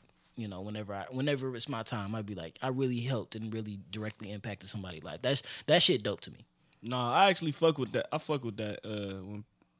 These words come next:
Speaker 2: with the idea though, with them, they doing that because they took that s-,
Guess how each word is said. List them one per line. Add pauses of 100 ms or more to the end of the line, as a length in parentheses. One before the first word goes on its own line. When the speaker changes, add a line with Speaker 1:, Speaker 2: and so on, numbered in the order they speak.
Speaker 2:
with
the
idea
though, (200)
with
them,
they
doing
that
because (560)
they
took
that
s-,